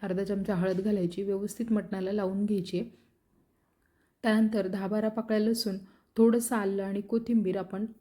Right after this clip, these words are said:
ठेचून घ्यायचं आहे. शक्यतो पाटा वरवंटा असेल तर वापरा, चवीला भाज्या छान होतात वाटून केलेल्या. कोणतीही भाजी करा तुम्ही,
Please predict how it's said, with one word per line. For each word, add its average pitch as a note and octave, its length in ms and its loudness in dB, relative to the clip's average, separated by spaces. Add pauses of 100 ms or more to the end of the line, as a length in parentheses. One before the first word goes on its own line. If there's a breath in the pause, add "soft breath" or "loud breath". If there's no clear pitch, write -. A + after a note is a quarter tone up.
(160)
ठेचून A3 360 2
घ्यायचं G#3 320 2
आहे. F3+ 460 -6 (1400)
शक्यतो A#3+ 480 0
पाटा A3+ 340 2
वरवंटा A3 440 2
असेल G#3+ 320 -2
तर G#3+ 80 -2
वापरा, G3 380 -2
चवीला G#3 400 0
भाज्या G3 340 -2
छान G3+ 260 -4
होतात F3+ 280 0 (600)
वाटून F#3+ 400 -4
केलेल्या. F#3+ 400 0 (400 loud breath)
कोणतीही G#3+ 420 0
भाजी G#3 280 0
करा F#3+ 220 -2
तुम्ही, G3 240 -4